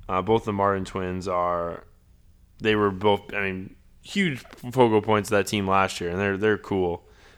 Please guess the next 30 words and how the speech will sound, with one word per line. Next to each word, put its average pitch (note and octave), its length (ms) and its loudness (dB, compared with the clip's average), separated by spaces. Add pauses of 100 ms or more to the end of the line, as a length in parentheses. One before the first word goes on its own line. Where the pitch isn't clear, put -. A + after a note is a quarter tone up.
They're G#2 160 6
like G2 220 2
the, F#2 240 0
uh, F2 300 0 (2500)
uh, G#2 200 2
they, A#2 200 4
they, A#2 360 2
they, B2+ 280 4
they B2+ 140 2
kinda D3 280 4
have B2+ 100 4
that A#2 160 4
vibe G#2+ 280 8
of, G#2 100 0
like, G2+ 180 2
what G2+ 80 -2
the F#2+ 80 -6
Harrison G2 480 -2
brothers F#2 320 2
were F#2+ 80 -4
doing F#2 240 -2
with F#2 160 -6
Kentucky F#2 500 -2
in F2+ 140 -6
some F2+ 200 -8
ways. F2 280 -6
They're F2 100 -10
just, F2 180 -8
like, F2 140 -8
they're F#2+ 340 -2